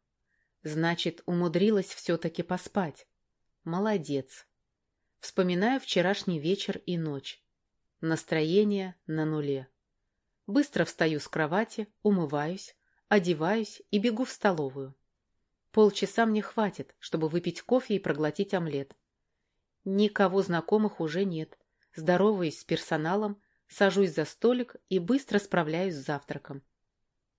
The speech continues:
А дальше что? Илья мне не звонит. Идти искать его в бассейн?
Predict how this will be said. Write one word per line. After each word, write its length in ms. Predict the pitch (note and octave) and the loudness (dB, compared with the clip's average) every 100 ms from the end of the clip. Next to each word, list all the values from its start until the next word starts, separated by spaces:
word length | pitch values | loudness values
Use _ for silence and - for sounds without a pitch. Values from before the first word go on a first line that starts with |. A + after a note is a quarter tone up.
| _ _ | _ _
А 160 | E3+ D#3+ | -2 0
дальше 440 | C#3 C#3+ D3+ - | 0 -2 -4 -6
что? 380 | G3 - G3+ G3 _ _ _ _ _ _ _ _ - | -6 -6 -8 -8 _ _ _ _ _ _ _ _ -4
Илья 360 | E3 D3+ F3+ | -2 -2 -2
мне 160 | G#3+ F#3+ | -2 -2
не 140 | D#3+ | -4
звонит. 580 | C#3+ C#3 C#3+ D3+ F3+ - _ _ _ _ _ _ _ _ | -4 -4 -4 -6 -10 -14 _ _ _ _ _ _ _ _
Идти 400 | - F3 - G3 | -4 -4 -2 0
искать 420 | F#3+ - G3 F#3+ - | 0 2 2 2 0
его 200 | F3+ F#3 | -2 -2
в 80 | |
бассейн? 600 | E3+ F#3+ - C4 A#3+ D3+ | 0 -2 -2 -2 -2 -4